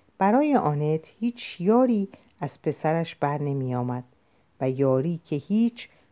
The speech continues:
مارک برایش یک نگرانی و یک پشیمانی اضافی بود. آنت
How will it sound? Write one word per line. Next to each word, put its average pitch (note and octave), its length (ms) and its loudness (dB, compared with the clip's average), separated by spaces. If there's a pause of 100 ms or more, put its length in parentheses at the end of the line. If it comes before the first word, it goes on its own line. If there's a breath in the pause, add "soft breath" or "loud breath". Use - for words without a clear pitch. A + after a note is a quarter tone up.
(100)
مارک C4+ 400 4
برایش D#3+ 560 0
یک G#3 180 2
نگرانی C#3+ 720 0
و G3+ 100 4 (400 soft breath)
یک D4+ 240 0
پشیمانی D#3 800 0
اضافی C3+ 540 -2
بود. B2 340 -10 (560)
آنت C3+ 260 -2